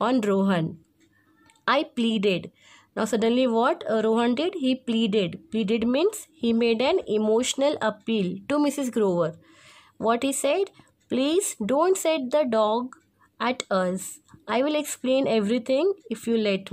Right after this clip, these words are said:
me." Now Rohan is saying to Missus Grover that, "Please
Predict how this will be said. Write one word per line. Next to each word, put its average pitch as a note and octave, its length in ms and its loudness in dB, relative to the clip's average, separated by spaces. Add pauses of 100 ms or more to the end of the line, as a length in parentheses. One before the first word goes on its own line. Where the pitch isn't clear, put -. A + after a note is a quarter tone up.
me." F3 140 -2 (540)
Now A3 140 2
Rohan A3+ 260 4
is B3+ 180 0
saying A#3 260 2
to B3+ 180 0
Missus A3+ 300 -2
Grover A3+ 360 2 (140)
that, G#3 260 -4
"Please A#3+ 420 -2